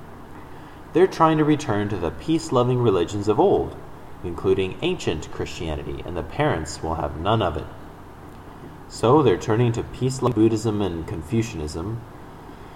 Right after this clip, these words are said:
In the absence of any spiritual reality, in the hypocritical fake religions of their parents, be they so-called Christians, their Christian, their children have, in their pursuit of genuine spirituality and real religion,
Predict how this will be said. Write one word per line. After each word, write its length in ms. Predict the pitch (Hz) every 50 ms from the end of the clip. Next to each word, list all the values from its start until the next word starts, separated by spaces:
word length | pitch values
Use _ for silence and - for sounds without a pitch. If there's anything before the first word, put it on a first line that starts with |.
| - - - - - -
In 80 | 135 143
the 100 | 156 160
absence 480 | 151 165 170 151 - 170 170 165 156 160
of 140 | 147 139
any 260 | 151 156 156 156 151 147
spiritual 480 | 151 - - 151 147 143 143 156 147
reality, 600 | 131 127 117 117 117 120 117 113 117 117 117 117 117 117 120 120
in 100 | 101 95
the 80 | 92
hypocritical 640 | 90 117 113 - 113 - - 117 104 101 110 98 95
fake 360 | - - - 117 113 113 - - - - - -
religions 680 | 85 85 82 90 107 113 110 101 95 98 92 87 82 92
of 100 | 85 80
their 140 | 85 82 76
parents, 720 | 80 - 127 127 110 101 104 107 - - - - - - - - - 92 92
be 140 | 104 104 95
they 200 | 95 87 87 80
so-called 640 | - - 92 85 80 - - 82 78 73 71 78 80
Christians, 600 | - - - - - 92 110 131 135 - - - - - - - - - - - - -
their 120 | 180 190 196
Christian, 400 | - - - 107 95 87 - 104
their 140 | 135 139
children 680 | 131 - 160 143 127 110 98 90 90 87 85 80 80 78 - - -
have, 420 | - 95 87 82 82 82 80 80 - - - - 117
in 80 | 117
their 120 | 113 104 95
pursuit 360 | - 107 98 - - 135 123
of 140 | 104 90 -
genuine 400 | - 139 147 147 135 123 107 101
spirituality 840 | - - - 98 87 85 - - 98 90 87 85 85 85 82 82 85
and 260 | - 78 80 78 78
real 200 | 104 123 139 113
religion, 580 | 92 90 82 82 80 78 - 78 76 78 76